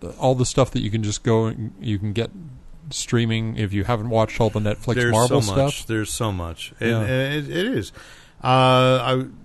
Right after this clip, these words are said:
Speaker 2: just told me last night, you know, "Hey, do you want me to say Big Little Lies for you?" And,
Speaker 1: Mm.
Speaker 2: and I said, "No." <laughs> No, and it wasn't to be, it was just
Speaker 1: Yeah,
Speaker 2: like,
Speaker 1: it's
Speaker 2: there's
Speaker 1: like,
Speaker 2: so many things that
Speaker 1: right.
Speaker 2: I wanna watch. I'm
Speaker 1: It's
Speaker 2: so
Speaker 1: probably a
Speaker 2: behind. It's
Speaker 1: solid
Speaker 2: like,
Speaker 1: B,
Speaker 2: I'll,
Speaker 1: but I'm behind
Speaker 2: I'll,
Speaker 1: on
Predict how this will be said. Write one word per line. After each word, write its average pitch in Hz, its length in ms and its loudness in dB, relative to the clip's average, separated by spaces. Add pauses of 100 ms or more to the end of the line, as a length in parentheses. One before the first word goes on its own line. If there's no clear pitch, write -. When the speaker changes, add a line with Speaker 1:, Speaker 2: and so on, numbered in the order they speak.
(240)
Speaker 2:
just 202 180 -6
told 113 100 -2
me 117 140 0
last 117 320 -4
night, 135 240 -6
you 123 80 -10
know, 131 100 -6
"Hey, 180 300 -6
do 120 100 -10
you 123 140 -6
want 135 160 -6
me 139 60 -4
to 131 40 -4
say 139 220 0
Big 123 280 -2
Little 135 300 -2
Lies 131 420 -2
for 98 300 -8
you?" 95 220 -12 (120)
And, 107 360 0
Speaker 1:
Mm. 110 100 -6
Speaker 2:
and 113 320 -4 (100)
I 123 40 -12
said, 120 180 -14 (720)
"No." 285 320 -4 (520)
<laughs> 156 60 -6 (640)
No, 233 260 2
and 180 200 6
it 185 60 4
wasn't 190 300 2
to 196 40 -2
be, 175 160 0
it - 40 6
was 156 100 0
just 170 120 -4
Speaker 1:
Yeah, 175 100 2
Speaker 2:
like, 95 80 2
Speaker 1:
it's - 80 -6
Speaker 2:
there's 160 180 -2
Speaker 1:
like, 185 60 0
Speaker 2:
so 214 100 2
many 214 160 2
things 196 320 0
that 175 200 2
Speaker 1:
right. 110 160 2
Speaker 2:
I 165 360 4 (760)
wanna 139 460 2
watch. 170 340 0
I'm 131 80 0
Speaker 1:
It's 117 120 0
Speaker 2:
so 165 100 4
Speaker 1:
probably 151 160 6
a 117 60 4
Speaker 2:
behind. - 220 6
It's - 100 4
Speaker 1:
solid 123 340 8
Speaker 2:
like, 110 60 -4
Speaker 1:
B, 131 80 4
Speaker 2:
I'll, 160 180 6
Speaker 1:
but 101 80 0
I'm 101 120 -2
behind 113 300 2
Speaker 2:
I'll, 151 120 6
Speaker 1:
on - 60 4